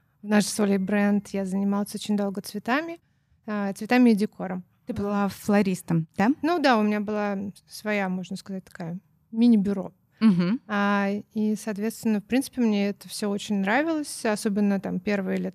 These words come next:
Speaker 1: пять, а, но вот уже именно когда прошло десять лет, там уже даже, по-моему, двенадцать лет, а, уже началось такое выгорание. А, и, в принципе, я, наверное, устала от всей этой сферы с монтажами, с цветами, с этой всей,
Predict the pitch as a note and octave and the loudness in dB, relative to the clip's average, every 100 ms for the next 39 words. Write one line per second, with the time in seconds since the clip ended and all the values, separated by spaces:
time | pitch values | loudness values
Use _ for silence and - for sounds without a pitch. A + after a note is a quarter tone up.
0 | _ G#3+ B3+ D4 - G#3+ F#3+ F#3+ F#3+ G3 | _ -4 -2 -4 -6 -2 0 0 -2 -2
1 | G#3 G3+ G#3 G3 G3 F#3+ F#3 F#3 - _ | -6 -4 0 2 2 2 0 -4 -10 _
2 | _ _ _ F#3+ F3+ - - G3+ F3 G#3 | _ _ _ -4 -4 -4 -2 -2 0 2
3 | C4 B3+ A#3+ A#3+ A3 A3 G#3+ G3 F#3+ F#3+ | 2 2 -2 -2 0 0 -2 -4 -4 -4
4 | F#3+ F#3 F#3+ F#3+ F#3+ F#3 F#3 F3+ F#3 F#3+ | -4 -4 -6 -6 -6 -6 -8 -6 -2 2
5 | B3 D#4 C#4 A3+ A3+ A3 - G3+ G3 F#3+ | 2 0 -6 -2 -2 -2 -4 -4 -2 -4
6 | F#3+ A3 G#3+ - G#3+ G#3 - G#3 G3 F#3 | -2 0 0 -2 -6 -8 -6 -6 -4 -2
7 | G3+ A#3 D#4 D4 C4+ - _ _ _ _ | 0 0 0 -2 -2 -6 _ _ _ _
8 | _ G3+ G3+ G3 F#3+ G#3 G#3 - A#3 A#3+ | _ 0 2 2 2 0 -4 0 4 4
9 | - F#3+ F#3+ F#3+ F3+ F#3 F#3 _ _ G3 | 2 -6 -6 -4 -4 -6 -8 _ _ -2
10 | F#3+ G3+ A3 G#3+ G#3 G3 G3+ F#3+ F3+ E3+ | 0 0 0 0 0 -2 -4 -4 -4 -8
11 | - - F#3 G3 - A3 C4 C4+ A3 G#3 | -12 -10 -8 -8 -8 -2 0 0 0 -2
12 | G3+ F#3+ G3+ A#3 B3+ A#3+ A#3+ A#3+ A#3 - | -2 -4 0 2 2 4 4 2 0 -8
13 | - F#3 G3+ A3+ A#3+ A#3 A#3 - F#3+ F3+ | -12 -8 -2 0 2 2 0 -4 -12 -10
14 | F3 - F3 F3 | -10 -10 -10 -8